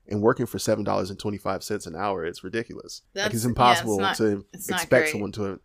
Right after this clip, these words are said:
Speaker 1: succeed at that.
Speaker 2: Yeah, my car, uh, car, car payment company called me today, uh, to check in about why I haven't
Speaker 1: <laughs>
Speaker 2: paid my payment. And I was like,
Speaker 1: Up
Speaker 2: "My
Speaker 1: top.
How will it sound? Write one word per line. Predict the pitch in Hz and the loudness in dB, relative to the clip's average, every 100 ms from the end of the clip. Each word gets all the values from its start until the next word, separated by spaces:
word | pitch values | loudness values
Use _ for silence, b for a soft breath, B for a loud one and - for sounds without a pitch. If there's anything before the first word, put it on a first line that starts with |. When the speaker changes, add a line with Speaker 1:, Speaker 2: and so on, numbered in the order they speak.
| _ | _
Speaker 1:
succeed | - - - 160 101 | -10 -6 -2 0 -2
at | - | -2
that. | - - | -4 4
Speaker 2:
Yeah, | 269 | 6
my | 269 247 269 | 8 8 6
car, | - 269 254 285 302 285 - | 6 8 10 12 8 4 4
uh, | 226 214 | 6 6
car, | 208 240 254 - _ - | 6 6 6 2 _ -14
car | - 247 240 - _ _ | 2 4 4 0 _ _
payment | 247 247 214 - | 2 2 2 0
company | 214 208 202 196 | 0 0 0 -4
called | 185 208 214 | 2 4 4
me | 220 190 | 2 -2
today, | 220 190 170 165 175 - - | 0 4 4 4 2 -2 0
uh, | 160 117 139 156 - - - | 4 6 6 4 2 -4 -6
to | 190 165 165 147 | -2 2 0 0
check | - 269 285 | 0 0 2
in | 311 214 165 151 - | 4 4 2 -8 -2
about | 196 196 196 180 | 0 4 4 4
why | - 208 240 | 4 4 6
I | |
haven't | 208 202 214 233 233 | 2 4 4 4 2
Speaker 1:
<laughs> | - | 2
Speaker 2:
paid | 233 214 214 208 208 | 4 6 4 2 -2
my | 220 214 214 208 208 190 - | 0 0 0 -2 -4 -6 -4
payment. | 254 277 226 143 - | -2 2 2 2 2
And | 214 | 2
I | 202 202 196 | 4 2 0
was | 185 | 4
like, | 190 190 | 4 6
Speaker 1:
Up | |
Speaker 2:
"My | 220 359 | 10 10
Speaker 1:
top. | - 339 | 10 12